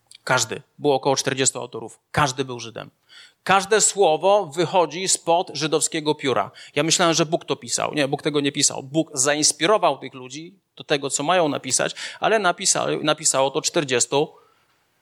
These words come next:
żydowskich autorów. I ostatnia rzecz.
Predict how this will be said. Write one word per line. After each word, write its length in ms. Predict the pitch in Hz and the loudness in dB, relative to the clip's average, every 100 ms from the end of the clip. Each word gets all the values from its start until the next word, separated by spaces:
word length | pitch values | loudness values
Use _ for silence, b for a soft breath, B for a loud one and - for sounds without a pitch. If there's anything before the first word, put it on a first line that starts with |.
| b _ _ _ _ _ _ _ _ - | b _ _ _ _ _ _ _ _ -2
żydowskich 680 | 165 165 175 - - 151 | 0 2 2 2 0 0
autorów. 680 | - 180 208 160 117 - _ _ _ _ _ _ _ _ | 0 2 4 2 0 -12 _ _ _ _ _ _ _ _
I 120 | - 165 | 2 4
ostatnia 420 | 165 240 220 160 | 4 2 4 2
rzecz. 420 | 127 147 - - | 4 2 0 -8